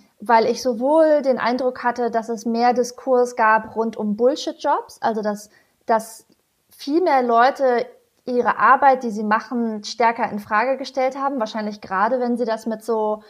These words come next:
systemrelevanten Jobs wie, äh, Putzkräften, KassiererInnen, ErzieherInnen, Pflegekräften und so weiter verglichen haben.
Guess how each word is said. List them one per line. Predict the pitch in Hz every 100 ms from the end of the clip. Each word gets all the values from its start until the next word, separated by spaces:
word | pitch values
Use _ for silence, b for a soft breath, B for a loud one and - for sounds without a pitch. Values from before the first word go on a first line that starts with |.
| B B -
systemrelevanten | 233 220 233 233 226 226 214 220 214
Jobs | 208 214 220 - -
wie, | 220 214 214 208 208 b b _
äh, | 220 202 202
Putzkräften, | 208 285 269 - 220 220 - 214 202 208
KassiererInnen, | 208 220 - 269 233 220 220 214 214 202 202
ErzieherInnen, | - 208 - 262 233 214 - 214 208 202 202
Pflegekräften | 254 277 294 - 285 - 311
und | 262 269
so | 262
weiter | 262 269 277 269 254
verglichen | - 262 254 285 294 262
haben. | 269 269 285